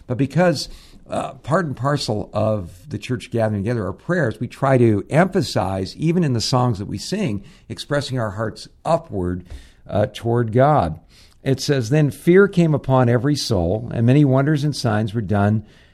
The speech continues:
through the apostles." As we gather together as, as a body of believers, uh, we should have an increasing sense of awe and respect for God and who He is. We should expect the Holy Spirit to move and minister in ways that are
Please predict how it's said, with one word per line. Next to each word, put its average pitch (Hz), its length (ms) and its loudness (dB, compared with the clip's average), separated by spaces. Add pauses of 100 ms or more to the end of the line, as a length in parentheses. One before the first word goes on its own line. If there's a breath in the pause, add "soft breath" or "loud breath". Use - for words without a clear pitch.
(100)
through 123 160 0
the 127 100 4
apostles." 147 800 0 (420 soft breath)
As 113 260 -2
we 117 140 -2
gather 117 300 2
together 135 420 0
as, 110 320 -4
as 90 220 -4
a 98 60 -2
body 104 360 0
of 113 100 0
believers, 104 840 -2
uh, 101 340 -2
we 104 180 -4
should 95 200 -4
have 95 440 -2 (180)
an 85 260 -8
increasing 98 480 -8
sense 95 260 -8
of 82 160 -8
awe 98 220 0
and 123 140 0
respect 110 580 -4
for 87 160 -10
God 87 480 0 (340 loud breath)
and 107 120 -2
who 101 180 0
He 101 240 0
is. 139 260 -2 (380 soft breath)
We 120 80 0
should 113 160 -2
expect 135 380 0
the 127 80 2
Holy 139 220 4
Spirit 196 400 0
to 113 60 -6
move 143 360 0
and 95 120 0
minister 87 460 -4 (220)
in 101 200 0
ways 117 340 0
that 120 100 -2
are 127 200 0